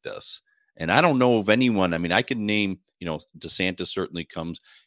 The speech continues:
You look at Marjorie Taylor Greene, you look at, uh, Jim Jordan, you look at people like that, those are fighters.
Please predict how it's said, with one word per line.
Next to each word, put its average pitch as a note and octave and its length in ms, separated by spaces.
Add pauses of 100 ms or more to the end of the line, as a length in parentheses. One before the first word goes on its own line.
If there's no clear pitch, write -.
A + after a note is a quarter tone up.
You F2 120
look E2+ 240
at D#2+ 100
Marjorie E2 320
Taylor E2 380
Greene, E2 420
you E2 100
look E2 240
at, D#2+ 120 (120)
uh, D#2 240
Jim E2+ 320
Jordan, D#2+ 520 (260)
you G2+ 80
look G#2+ 180
at A2+ 120
people F#2+ 240
like E2+ 220
that, F2 260
those F2 200
are E2 100
fighters. F2+ 580